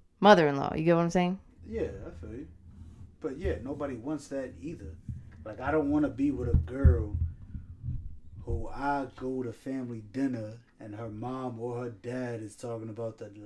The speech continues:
Speaker 2: last dude she was with. It's like, all right, <laughs> y'all love this man so much, marry that nigga. <laughs> Like, y'all wildin'.
Speaker 1: I feel like my mom is like that with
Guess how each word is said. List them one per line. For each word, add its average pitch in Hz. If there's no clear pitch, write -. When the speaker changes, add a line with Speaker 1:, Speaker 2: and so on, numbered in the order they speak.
Speaker 2:
last 123
dude 120
she 117
was 110
with. 123
It's -
like, 107
all 135
right, 120
<laughs> -
y'all 127
love 143
this 143
man 151
so 135
much, 147
marry 160
that -
nigga. 320
<laughs> 494
Like, 523
y'all 508
wildin'. 320
Speaker 1:
I 233
feel 330
like 359
my 247
mom 226
is 196
like 180
that 151
with 175